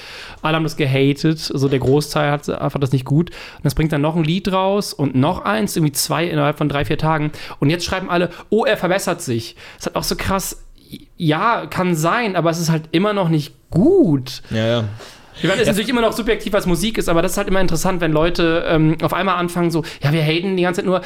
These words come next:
Speaker 1: jetzt sagen wir mal Gutes.“ Macht halt nicht unbedingt, macht die Lindenstraße nicht besser, ne? Nach, äh, zehn Jahren
Speaker 2: Nee,
Speaker 1: eine
Speaker 2: aber ich,
Speaker 1: gute Folge.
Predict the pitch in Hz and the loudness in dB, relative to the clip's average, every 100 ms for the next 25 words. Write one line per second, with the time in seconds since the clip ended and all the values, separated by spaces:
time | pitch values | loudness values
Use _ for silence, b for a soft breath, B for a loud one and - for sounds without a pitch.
0 | B 156 160 165 185 165 156 147 185 165 | B -4 -2 -2 0 0 0 0 -2 0
1 | 131 - - B B B B _ - 175 | -2 -4 -16 B B B B _ -6 -6
2 | 170 185 180 175 - 170 180 175 180 165 | -4 -2 -2 -2 -2 -2 2 2 2 0
3 | - 175 160 175 214 - 170 165 170 175 | -2 -6 -2 -2 0 -2 -2 0 0 -2
4 | 190 170 139 170 175 160 147 151 - 147 | -2 0 0 0 -2 -2 -2 -4 0 0
5 | 147 - 165 151 151 208 175 165 165 156 | 0 0 2 4 4 2 2 2 2 0
6 | 165 190 151 127 | 0 2 2 2